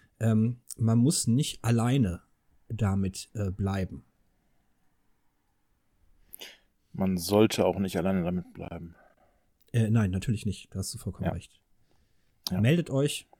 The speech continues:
Speaker 1: Telefonseelsorge ist immer eine gute Geschichte. Ich kenn sogar ein paar Leute persönlich, die bei der Telefonseelsorge arbeiten. Das sind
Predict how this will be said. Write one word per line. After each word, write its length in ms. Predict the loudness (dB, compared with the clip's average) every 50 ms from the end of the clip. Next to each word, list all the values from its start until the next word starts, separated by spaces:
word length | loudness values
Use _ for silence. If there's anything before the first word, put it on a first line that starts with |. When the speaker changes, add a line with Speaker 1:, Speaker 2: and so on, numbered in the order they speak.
| _ -6
Speaker 1:
Telefonseelsorge 880 | -2 0 0 0 0 0 -2 0 0 0 0 0 0 0 -2 -2 -2 -2
ist 120 | -4 -2
immer 120 | -2 -2 -2
eine 120 | 0 -2
gute 220 | -2 -2 -2 -2 -2
Geschichte. 400 | -2 -2 -4 -4 -4 -4 -4 -6
Ich 320 | -4 -6 -8 -12 -12 _ _ _ -6
kenn 180 | -4 -2 -2
sogar 240 | -2 -2 -4 -4 -4
ein 100 | -6 -6
paar 160 | -4 -2 -2
Leute 320 | 0 0 -2 -2 -4 -4 -6
persönlich, 540 | -2 -2 -2 0 0 -2 -2 -2 -4 -8 -6
die 100 | -6 -4
bei 120 | -2 -2
der 100 | -2 -2
Telefonseelsorge 880 | -2 -4 -6 -4 -2 -2 -2 0 0 0 -2 0 -2 -2 -2 -4 -4
arbeiten. 480 | -6 -6 -6 -4 -4 -4 -4 -4 -6 -6
Das 180 | -6 -6 -6
sind 220 | -4 -4 -4 -6